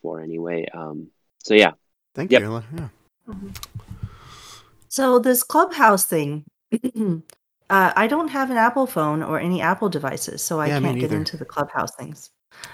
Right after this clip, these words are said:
Speaker 4: But we have been using the Spaces where, uh, on Twitter, because ever since they opened that up to Android.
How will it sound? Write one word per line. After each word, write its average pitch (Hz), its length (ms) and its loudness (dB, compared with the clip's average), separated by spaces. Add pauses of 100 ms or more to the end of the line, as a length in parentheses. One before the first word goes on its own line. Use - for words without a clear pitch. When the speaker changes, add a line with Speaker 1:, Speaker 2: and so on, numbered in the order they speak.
Speaker 4:
But 196 140 4
we 214 180 4
have 233 220 4
been 226 160 4
using 202 320 4
the 175 80 2
Spaces 160 720 -4
where, 160 280 -2
uh, 160 60 -6
on 147 300 -2
Twitter, 147 440 -6 (120)
because 147 440 -8
ever 151 200 -4
since 156 240 -6
they 151 120 -6
opened 139 280 -6
that 139 100 -4
up 135 140 -6
to - 120 -8
Android. 139 500 -6